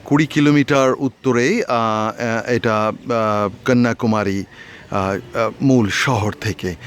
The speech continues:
এখানে দেখুন একজন, আহ, আহ, আহ, পূজারী, তিনি, আহ, এখানে বিভিন্ন যে সাপের যে ম-, মস্তক আছে, মানে মূর্তি, তার উপরে দুধ দিয়ে তিনি স্নান করাচ্ছেন। অর্থাৎ তিনি মানত করেছেন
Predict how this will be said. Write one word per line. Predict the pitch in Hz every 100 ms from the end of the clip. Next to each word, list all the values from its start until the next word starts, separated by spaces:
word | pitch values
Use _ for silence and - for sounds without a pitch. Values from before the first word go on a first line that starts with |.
| - - - -
এখানে | 135 196
দেখুন | 202 226 220
একজন, | 117 139 131
আহ, | 120
আহ, | 117 - 120 104 123 120 107 110 113
আহ, | - 123 -
পূজারী, | 123 113 123 110 110
তিনি, | 120 110 107 - - - -
আহ, | 107
এখানে | 113 135 135 110
বিভিন্ন | 127 139 135 165 151 139 123 120 - - - -
যে | 101 113 107 - 113
সাপের | - 131 - 123 110 - 113
যে | 104 113 104 - -
ম-, | 110 120 -
মস্তক | 127 127 - - 247
আছে, | 113 - 185 233
মানে | 147 110
মূর্তি, | 107 113 - 139 214 - - - -
তার | 127
উপরে | 120 120
দুধ | 101 117 156 139
দিয়ে | 120 120 127 -
তিনি | 127 113
স্নান | - 131 107 107
করাচ্ছেন। | 104 95 92 - - 87 - - - -
অর্থাৎ | 127 - 135
তিনি | 139 127
মানত | 110 107 139 208 -
করেছেন | 135 123 - 135 214 277